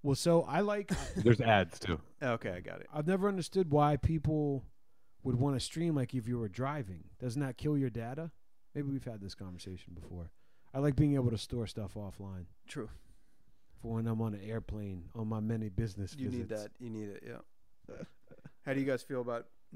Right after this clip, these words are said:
Speaker 3: uh, bobbing your head, like, to the beat when you're in a public place?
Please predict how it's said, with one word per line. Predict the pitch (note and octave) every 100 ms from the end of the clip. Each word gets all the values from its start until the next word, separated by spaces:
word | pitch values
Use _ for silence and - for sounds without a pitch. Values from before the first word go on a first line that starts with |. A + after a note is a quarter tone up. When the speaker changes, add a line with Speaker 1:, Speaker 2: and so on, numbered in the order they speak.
| - - - -
Speaker 3:
uh, | A#2+ A2 G#2+ - B2
bobbing | A#2+ A2+ A#2
your | A2
head, | G#2 A2 G#2+ G2 - - - -
like, | B2 A#2
to | B2+
the | A#2
beat | A#2+ A2+
when | A2 G#2+
you're | G#2+
in | G#2+
a |
public | G2 G#2 G#2+
place? | - A2 A2+